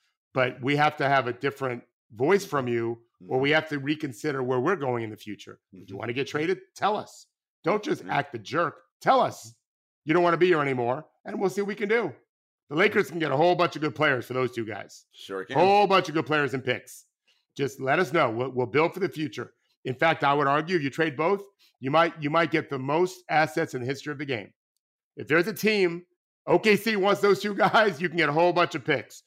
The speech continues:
Speaker 2: Oh,
Speaker 1: There's a
Speaker 2: yeah.
Speaker 1: lot of possibilities here.
Speaker 2: Yeah.
Speaker 1: Um, there's also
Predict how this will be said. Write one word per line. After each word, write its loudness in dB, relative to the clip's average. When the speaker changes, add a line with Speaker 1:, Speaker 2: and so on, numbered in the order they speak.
Speaker 2:
Oh, -6
Speaker 1:
There's 4
a 6
Speaker 2:
yeah. 4
Speaker 1:
lot 8
of -4
possibilities -2
here. -14
Speaker 2:
Yeah. -14
Speaker 1:
Um, 2
there's 4
also 4